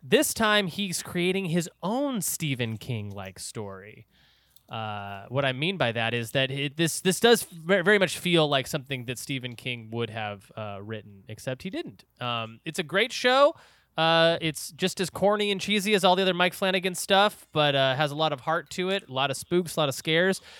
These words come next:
I kinda missed it during Halloween and kinda bounced off of it after I watched the first episode.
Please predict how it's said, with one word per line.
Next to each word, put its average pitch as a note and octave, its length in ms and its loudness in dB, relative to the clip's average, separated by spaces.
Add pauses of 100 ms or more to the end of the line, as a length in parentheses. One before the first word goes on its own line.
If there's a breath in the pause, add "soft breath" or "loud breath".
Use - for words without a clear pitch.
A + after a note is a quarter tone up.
(180 loud breath)
I F#3+ 80 4
kinda G4+ 260 4
missed C#4 340 2
it G#3 140 0
during F3+ 220 0
Halloween G3 500 6
and E3+ 80 -2
kinda G3 140 2
bounced E3+ 520 -2
off G3+ 220 0
of C#3+ 140 -4
it B2+ 60 2
after B2 220 0
I C3 40 0
watched C3+ 320 0
the B2+ 40 -4
first C#3+ 320 -4
episode. A#2+ 560 0